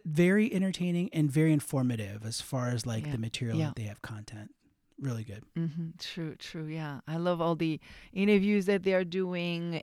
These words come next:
Speaker 2: and, uh, especially, like, how positive they are. That I really enjoy 'cause they always put me, like, you know, put a smile on my face. They're always so genuine and so inspiring. So,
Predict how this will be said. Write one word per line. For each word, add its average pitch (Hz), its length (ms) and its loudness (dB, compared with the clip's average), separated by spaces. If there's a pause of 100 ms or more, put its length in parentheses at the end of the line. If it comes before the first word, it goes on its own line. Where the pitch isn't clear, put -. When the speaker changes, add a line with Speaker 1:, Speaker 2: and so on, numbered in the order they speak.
Speaker 2:
and, 151 540 0
uh, 143 400 -4
especially, 165 840 -2
like, 139 180 -4 (340)
how 180 200 2
positive 151 640 0
they 135 140 -2
are. 143 400 -8 (420)
That 160 240 2
I - 80 2
really 151 640 0
enjoy 139 420 -6
'cause 147 160 -8
they - 140 -10
always 156 340 -2
put - 260 -10
me, 147 240 -6
like, 151 200 -8
you 165 80 -6
know, 143 160 -4
put 151 180 -4
a 147 40 -2
smile 147 340 0
on 147 80 0
my 135 140 0
face. 139 400 -2
They're 143 220 0
always 143 440 -2
so 139 340 -4 (480)
genuine 180 540 2
and 156 180 -4
so 147 540 -2 (560)
inspiring. 185 840 2
So, 147 420 4